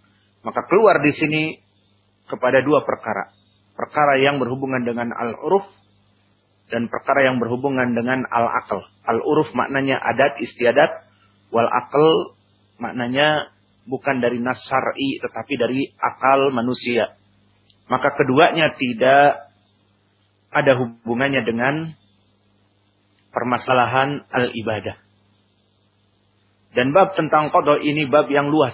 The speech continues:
Banyak sekali permasalahannya. Maka penulis membaginya dengan fasal-fasal. Maka kita masuk kepada pasal yang pertama, hukmuhu wajib. Maka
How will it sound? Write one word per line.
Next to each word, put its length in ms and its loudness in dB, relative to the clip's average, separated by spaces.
Banyak 240 0
sekali 400 -2
permasalahannya. 880 -2
Maka 220 -2
penulis 440 0
membaginya 600 -2
dengan 360 -2
fasal-fasal. 880 0
Maka 200 0
kita 200 -2
masuk 320 0
kepada 240 2
pasal 360 2
yang 200 2
pertama, 440 2
hukmuhu 560 0
wajib. 480 2
Maka 220 -4